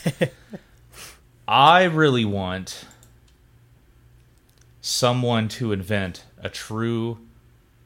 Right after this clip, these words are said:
Speaker 2: hangover cure.
Speaker 1: Mm, okay, okay.
Speaker 2: So, yeah, I'll look at it this way. If I had money, <laughs> I guess if I already had the investors behind me, I would put money into the research of how to actually make a hangover cure.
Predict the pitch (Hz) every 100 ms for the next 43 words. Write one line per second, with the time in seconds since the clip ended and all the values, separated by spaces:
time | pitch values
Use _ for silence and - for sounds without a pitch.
0 | _ _ _ _ _ - 113 92 85 80
1 | 78 - - - _ _ _ - - _
2 | _ _ - 170 285 294 247 156 131 117
3 | 110 131 156 170 139 147 196 _ 147 -
4 | 135 120 143 - _ _ _ _ - -
5 | 131 117 101 - - - - 151 135 143
6 | 151 131 107 113 - 95 87 - 110 135
7 | 135 143 123 101 101 113 127 117 90 85
8 | 87 - _ - - - - - 143 180
9 | 156 107 - 190 151 120 127 143 131 135
10 | 131 135 123 117 127 113 113 107 101 104
11 | 107 95 95 107 101 87 98 104 98 -
12 | 131 113 110 104 101 107 85 98 107 -
13 | 92 - 101 101 104 95 87 98 - 92
14 | 90 87 82 92 85 80 - - 90 -